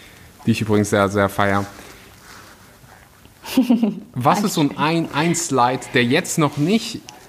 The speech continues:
Speaker 1: aktuell da ist, den du dir aber wünschst zu sehen? So die Headline. Weißt du, was ich meine?
Speaker 2: Mm, mhm. Ähm, ich würde,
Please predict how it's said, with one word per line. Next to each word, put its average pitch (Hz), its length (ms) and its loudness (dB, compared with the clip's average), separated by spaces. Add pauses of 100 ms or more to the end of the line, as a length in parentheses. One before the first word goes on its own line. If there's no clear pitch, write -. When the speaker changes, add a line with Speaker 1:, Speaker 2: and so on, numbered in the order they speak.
Speaker 1:
aktuell 143 720 0 (100)
da 143 280 4
ist, 135 300 -4
den 131 120 4
du 123 80 2
dir 113 160 2
aber 101 320 -2
wünschst - 480 0
zu - 160 -2
sehen? 90 380 -4 (120)
So 113 160 -2
die 113 120 0
Headline. 101 600 -4 (2000)
Weißt 127 180 -2
du, 160 60 -2
was 143 60 -4
ich 160 60 -2
meine? 160 300 -2 (720)
Speaker 2:
Mm, 254 380 2 (220)
mhm. 254 420 4 (1160)
Ähm, 240 760 2 (1200)
ich 220 260 -4
würde, 214 1080 2